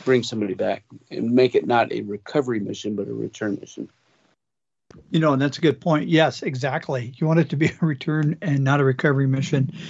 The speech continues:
Speaker 2: And here's the thing. Um, not everybody realizes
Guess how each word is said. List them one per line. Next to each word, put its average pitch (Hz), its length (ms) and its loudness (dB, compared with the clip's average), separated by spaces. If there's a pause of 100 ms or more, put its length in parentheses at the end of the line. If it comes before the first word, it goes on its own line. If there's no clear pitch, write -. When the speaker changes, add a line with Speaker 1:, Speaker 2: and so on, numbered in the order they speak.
(300)
Speaker 2:
And 180 100 6
here's 247 300 6
the 196 60 0
thing. 143 500 0 (720)
Um, 156 480 2
not 220 260 2
everybody 175 340 0
realizes 147 960 -4